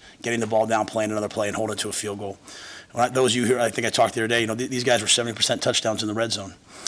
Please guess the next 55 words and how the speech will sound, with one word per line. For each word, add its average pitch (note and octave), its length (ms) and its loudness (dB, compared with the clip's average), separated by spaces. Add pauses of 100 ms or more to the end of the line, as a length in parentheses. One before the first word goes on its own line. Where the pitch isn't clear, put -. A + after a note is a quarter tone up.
(160)
And - 80 -8
these A2+ 120 0
guys A#2 320 4
were G#2+ 220 -2
one A2+ 140 -6
of A2 40 -2
the G#2+ 80 -2
best A2 240 2
third A2 160 0
down A2+ 220 2
teams. G2 420 -6 (480)
And G#2+ 120 -2
so G#2+ 460 2 (260)
I G#2+ 140 0
knew A#2 140 4
we A2+ 80 2
were A2 60 0
gonna G#2+ 80 0
have G#2 80 -4
to A2 80 -2
win A2 160 0
third A2 220 -2
down. A2 160 2
I G2+ 40 -2
thought G#2 140 -4
the G2+ 60 -10
defense G#2 360 -2
did G#2+ 220 -4
that. G2+ 260 -4 (460)
Offensively, A#2+ 460 6
it - 40 6
was A2 100 6
obviously A2+ 360 6
a G2 40 -2
really, A2 280 0
really, G#2 340 -2
uh, G2 360 -2
uh, G2 280 -6
out A2 160 2
of G#2 60 -2
sync G#2 280 2
night. G#2 360 -2 (460)
Uh, G#2+ 160 2
a G2+ 40 4
lot A2+ 200 8
of G#2+ 60 0
things G#2+ 220 0
that - 120 -4
should, - 340 2
that, A2 240 -6
that G#2+ 140 -2
happened G#2+ 300 2
shouldn't B2 300 0
have G2+ 60 -4
happened. F#2+ 280 -10